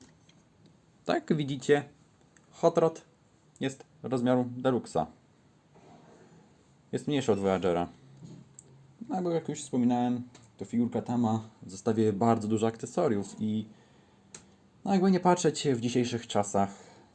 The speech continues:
nie tylko w figurkach Masterpiece, no jeśli jest dużo akcesoriów w zestawie z figurką, to często jest ona sprzedawana jako figurka wyższej klasy, co ostatnimi czasy jest dosyć częste, jak na przykład był ten,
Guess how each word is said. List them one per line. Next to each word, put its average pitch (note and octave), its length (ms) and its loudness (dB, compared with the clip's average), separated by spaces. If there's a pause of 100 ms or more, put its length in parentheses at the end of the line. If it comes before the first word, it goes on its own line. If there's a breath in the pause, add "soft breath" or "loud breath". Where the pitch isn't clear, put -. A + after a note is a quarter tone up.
nie A3+ 60 -4
tylko C3+ 240 -2
w A#2+ 40 -4
figurkach A#2+ 420 -2
Masterpiece, A2 680 -6
no G#2 180 -4
jeśli G#2 240 -8
jest F#2+ 140 -8
dużo A2 340 0
akcesoriów G#2+ 540 -6
w F#2+ 40 -8
zestawie G2 320 -6
z G2 100 -12
figurką, G2+ 460 -6
to F#2+ 240 -8
często G#2 320 -8
jest - 280 -8
ona F2+ 240 -4
sprzedawana F#2+ 640 -2 (1900 soft breath)
jako - 140 -10
figurka A#2 360 2
wyższej G#2 440 -6
klasy, F#2 400 -6 (160)
co F#3 320 -6
ostatnimi D#3 420 -10
czasy D3 200 -6
jest C3 100 -6
dosyć B2+ 300 -4
częste, G#2+ 460 -2
jak E2 200 -8
na E2+ 80 -10
przykład F2+ 380 -6
był F#2 200 0
ten, D#2+ 320 0